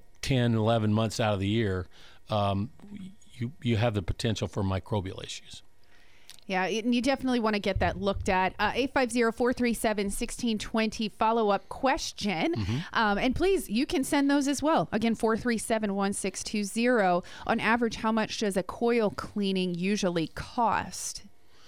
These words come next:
Speaker 1: Uh, depends on the access to the coil, but th-, you know, that starts at one ninety-five and goes up.
Speaker 2: Okay.
Speaker 1: So, and we're,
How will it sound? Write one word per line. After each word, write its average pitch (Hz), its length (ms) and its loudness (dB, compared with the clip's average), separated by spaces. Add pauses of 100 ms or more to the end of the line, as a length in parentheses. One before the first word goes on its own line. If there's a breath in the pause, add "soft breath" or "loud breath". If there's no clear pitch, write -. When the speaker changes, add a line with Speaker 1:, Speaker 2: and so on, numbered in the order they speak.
(280 loud breath)
Speaker 1:
Uh, 139 160 4
depends 147 380 4
on 165 100 4
the 147 100 2
access 131 380 0
to 135 120 2
the 113 100 4
coil, 117 340 4
but 107 240 0
th-, 123 200 -8
you 120 180 2
know, 117 100 2
that 117 160 2
starts 120 420 2
at 113 200 2
one 110 180 2
ninety-five 110 720 2
and 101 160 -2
goes 98 200 0
up. 90 300 -6 (480 soft breath)
Speaker 2:
Okay. 214 280 -2
Speaker 1:
So, 110 260 6
and 117 260 4
we're, 123 320 4